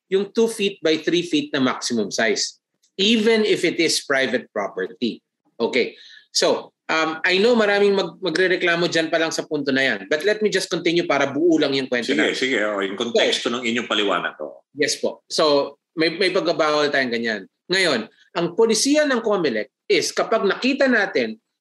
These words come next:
Speaker 1: na nasa private property may nakapaskil kang material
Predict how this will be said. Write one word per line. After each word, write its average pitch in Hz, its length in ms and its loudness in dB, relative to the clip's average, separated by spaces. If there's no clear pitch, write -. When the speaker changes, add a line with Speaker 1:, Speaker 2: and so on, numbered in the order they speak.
Speaker 1:
na 160 80 0
nasa 170 240 0
private 233 400 2
property 175 480 -2
may 139 80 2
nakapaskil 165 640 0
kang 180 320 -2
material 160 560 2